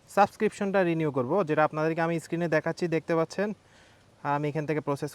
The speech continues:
করতেছি জিনিসটা। ওকে, আমি এখন সাবস্ক্রিপশনটা রিনিউ করতেছি। এই যে অ্যাক্টিভ প্ল্যান, এই যে চার হাজার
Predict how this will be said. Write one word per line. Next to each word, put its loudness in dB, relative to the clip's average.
করতেছি -6
জিনিসটা। -8
ওকে, 0
আমি 2
এখন 0
সাবস্ক্রিপশনটা 0
রিনিউ 0
করতেছি। -4
এই -4
যে 0
অ্যাক্টিভ -8
প্ল্যান, 0
এই -6
যে -2
চার 2
হাজার 0